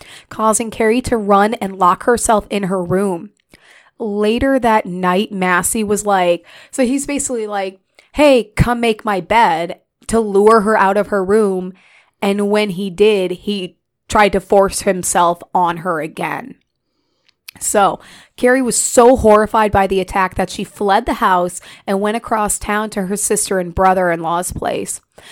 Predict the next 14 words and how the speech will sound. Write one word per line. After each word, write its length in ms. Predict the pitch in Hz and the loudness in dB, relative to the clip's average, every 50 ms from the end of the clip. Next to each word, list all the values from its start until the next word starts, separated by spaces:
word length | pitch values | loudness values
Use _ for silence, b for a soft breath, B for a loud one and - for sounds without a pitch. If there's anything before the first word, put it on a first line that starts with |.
| B B B | B B B
She 160 | B - 226 196 | B -12 -10 -4
told 220 | - 226 220 202 | -2 -2 0 0
them 120 | 202 190 - - | -2 -4 -2 -2
everything 360 | 202 196 214 214 185 220 190 | 0 0 0 -2 -4 -4 -6
that 140 | 180 165 170 | -8 -8 -6
happened, 640 | - - 208 208 208 208 - 220 208 208 208 - | -4 -2 -2 -2 -2 -2 -4 -4 -4 -4 -6 -6
and 100 | 208 202 | -4 0
while 160 | 202 202 202 208 | 2 2 2 2
they 100 | 208 202 | 0 -2
were 100 | 202 202 | -4 -4
sympathetic, 800 | 202 - 220 208 - 208 202 - - 285 294 269 233 214 - _ | -6 -6 -8 -6 -6 -6 -4 0 2 2 4 4 2 0 -2 _
they're 160 | 214 190 190 | -2 -2 -2
like, 360 | 185 185 180 180 175 - _ | -2 -2 -2 -2 -4 -8 _
"Hey, 720 | - - 196 190 214 226 220 214 214 214 214 208 208 208 | -18 -16 -12 -8 -4 -4 -2 -2 -2 0 0 -2 -2 -4